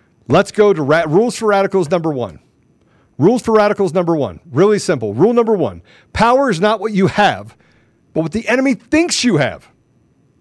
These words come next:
That is the, that is the definition of what we're dealing with, with these clowns, with the World Economic Forum.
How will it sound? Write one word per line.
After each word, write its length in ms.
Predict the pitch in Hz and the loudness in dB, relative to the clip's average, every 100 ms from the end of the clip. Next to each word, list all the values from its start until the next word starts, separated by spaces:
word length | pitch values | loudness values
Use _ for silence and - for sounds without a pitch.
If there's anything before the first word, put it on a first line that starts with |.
| _ _ _ _ _ _ _ _ _ _ _ _ _ _ _ _ _ | _ _ _ _ _ _ _ _ _ _ _ _ _ _ _ _ _
That 300 | 123 202 269 | 0 2 2
is 260 | 277 285 175 | -2 -4 0
the, 200 | 214 190 | -2 -2
that 320 | 151 208 277 | 0 2 2
is 180 | 226 254 | -2 -2
the 100 | 233 | -2
definition 960 | 151 196 254 277 285 226 196 202 247 - _ - | 2 2 2 0 0 0 0 -2 -4 -12 _ -2
of 160 | 180 | 0
what 240 | 151 240 247 | 2 0 2
we're 140 | 240 | -2
dealing 460 | 147 269 320 208 143 | 2 2 2 0 0
with, 260 | 156 - - _ | -2 -4 -14 _
with 160 | 170 - | -4 0
these 360 | 240 233 - _ - | 0 0 -4 _ -4
clowns, 560 | 233 330 220 95 - | 2 2 2 -4 -8
with 140 | 185 - | -4 -2
the 100 | 143 | 2
World 320 | 156 226 220 | 4 4 2
Economic 440 | 208 208 202 190 | -2 -2 0 -2
Forum. 340 | - 170 85 | -4 -6 -6